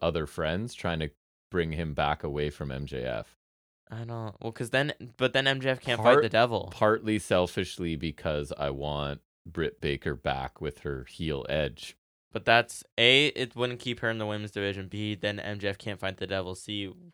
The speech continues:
Speaker 2: it clearly wasn't a woman. And I've heard
Speaker 1: <laughs>
Speaker 2: that, like, the people that they had in that segment are, like, the people that they've decided on.
Speaker 1: I've heard it's for, like, somebody was like, "Oh, f-, judging by the bodies, it's for sure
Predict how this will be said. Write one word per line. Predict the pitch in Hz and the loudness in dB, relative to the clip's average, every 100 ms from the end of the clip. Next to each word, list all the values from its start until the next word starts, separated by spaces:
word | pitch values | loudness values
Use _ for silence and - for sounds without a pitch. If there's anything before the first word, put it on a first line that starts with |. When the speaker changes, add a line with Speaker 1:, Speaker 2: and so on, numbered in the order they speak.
| - | -12
Speaker 2:
it | 101 - | -12 -6
clearly | 110 104 101 | -2 0 -2
wasn't | 95 92 90 | -4 -6 -8
a | |
woman. | 90 90 87 98 _ _ - - | -10 -10 -12 -16 _ _ -20 -6
And | 110 | 2
I've | 107 110 110 | 4 4 4
heard | 117 110 | 4 4
Speaker 1:
<laughs> | 107 | 4
Speaker 2:
that, | 110 104 | 2 4
like, | 107 98 - - - _ | 2 2 -2 -16 -20 _
the | 117 | -6
people | 107 120 120 120 | -2 -2 2 2
that | 120 110 | 4 2
they | 113 101 | 2 0
had | 98 104 104 | 2 2 2
in | 104 104 | 0 -4
that | 104 98 | -4 -6
segment | - 101 107 107 | -4 -4 -4 -2
are, | 104 104 | 0 2
like, | 104 101 _ _ _ | 0 -2 _ _ _
the | 110 | -6
people | - 117 107 | -4 -4 -2
that | 107 | -2
they've | 107 101 | -2 -6
decided | 101 104 101 95 | -4 -2 0 -2
on. | 87 | 8
Speaker 1:
I've | 98 82 | 10 10
heard | 101 98 | 4 4
it's | 92 - | 2 -2
for, | - 90 92 | -4 -4 -2
like, | 101 85 | -2 -2
somebody | - 98 90 85 | 2 2 2 0
was | 80 | -2
like, | 78 82 | -2 -2
"Oh, | |
f-, | 85 - - | -2 -4 -20
judging | 82 87 85 92 | 0 2 2 0
by | 82 87 | 2 2
the | 80 | 2
bodies, | 78 80 80 78 | 2 2 2 -4
it's | 73 | -10
for | - 78 | -6 -6
sure | - - 87 85 82 82 76 | -6 -2 0 2 2 0 -2